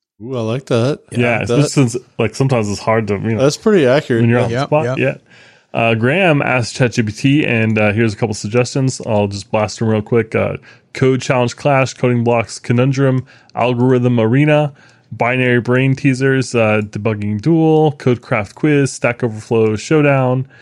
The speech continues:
Speaker 2: uh, Dev Duel, Jeopardy Edition, Codemasters Challenge, and Byte Battle Coding Edition.
Speaker 1: Some of those weren't bad.
Speaker 3: Yeah, those
Speaker 2: Yeah.
Speaker 3: were, I, I gotta say that the mental blocks, like, kinda
Speaker 2: Yeah.
Speaker 3: keeping with the theme of coding blocks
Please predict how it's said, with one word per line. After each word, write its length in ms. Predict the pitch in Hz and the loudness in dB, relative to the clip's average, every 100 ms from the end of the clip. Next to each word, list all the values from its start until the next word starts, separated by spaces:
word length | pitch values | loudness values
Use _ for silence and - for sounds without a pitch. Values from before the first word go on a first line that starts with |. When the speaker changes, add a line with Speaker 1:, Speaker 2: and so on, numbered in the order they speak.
| - _ - | -20 _ -4
Speaker 2:
uh, 240 | 113 110 | 0 0
Dev 400 | 104 131 147 135 | 0 0 0 0
Duel, 500 | 127 127 127 131 135 _ _ _ - | 2 2 2 0 -4 _ _ _ -6
Jeopardy 340 | 120 104 107 | -6 -4 -2
Edition, 380 | 98 98 - 151 - - _ _ | 0 -2 -2 -6 -8 -20 _ _
Codemasters 580 | - 156 147 139 123 131 | -2 0 2 0 0 -4
Challenge, 360 | - 127 135 135 | -2 0 0 0
and 360 | - 110 107 | 0 0 -2
Byte 300 | - 131 135 | -2 -4 -2
Battle 400 | 135 110 101 - - | -4 -4 -6 -12 -10
Coding 320 | - 110 110 | -4 -2 -2
Edition. 500 | 107 82 - - - - _ _ _ | -4 -6 -10 -12 -14 -18 _ _ _
Speaker 1:
Some 200 | 220 262 | -4 -2
of 60 | |
those 220 | 311 208 139 | 0 0 0
weren't 220 | 135 135 | -4 -4
bad. 320 | 196 185 110 _ _ | -4 -4 -6 _ _
Speaker 3:
Yeah, 280 | 131 214 214 | -4 -2 -2
those 180 | 143 180 | -2 0
Speaker 2:
Yeah. 100 | 123 | 0
Speaker 3:
were, 200 | 165 147 - | -2 -8 -4
I, 120 | 165 - | -4 -2
I 120 | 160 | -2
gotta 200 | 208 208 | 0 0
say 180 | - 175 | 2 2
that 140 | 143 | 2
the 80 | 135 | 2
mental 280 | 165 170 151 | 0 0 -2
blocks, 600 | 131 120 110 - - 127 | 0 0 0 -6 -8 -4
like, 200 | 110 - - | -4 -6 -14
kinda 260 | - 147 139 | -4 -2 0
Speaker 2:
Yeah. 380 | 131 127 110 107 - | 0 0 -2 -4 -4
Speaker 3:
keeping 340 | 208 196 196 | -2 2 2
with 100 | 175 | 2
the 80 | 165 | 0
theme 260 | - 160 156 | -2 0 0
of 100 | 131 | 0
coding 260 | 170 160 | 0 0
blocks 460 | 156 151 151 139 - | 2 2 2 0 -6